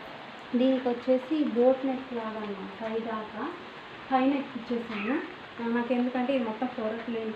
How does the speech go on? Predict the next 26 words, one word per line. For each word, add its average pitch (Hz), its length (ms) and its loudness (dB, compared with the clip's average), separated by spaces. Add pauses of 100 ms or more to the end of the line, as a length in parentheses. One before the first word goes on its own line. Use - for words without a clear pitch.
ప్రింట్ 240 220 0
వచ్చింది 214 420 -2
కదా, 226 340 -2
ఏ 220 200 0 (100)
శారీ 220 240 0
మీదకైనా 226 400 -2
ఇట్లా 220 220 -4
హై 226 160 -2
నెక్ 233 260 -2
వేసుకుంటే 220 440 -6
బాగుంటుంది, 208 640 -4
వెనకాల 226 300 -2
ఇది 220 240 -4
చూడండి 214 340 -4
లుక్ 208 300 -6
బాగుంటుంది 220 380 -2
అనిపించింది, 208 500 -4
అందుకని 208 400 -4
నేను 208 260 -2
ఇలా 202 140 -2 (140)
డిజైన్ 220 340 0
చేసుకున్నాను. 208 480 -4 (500)
దీనికైతే 262 600 4
ఎంత 262 380 2
క్లాత్ 262 380 2
పట్టిందంటే, 202 760 0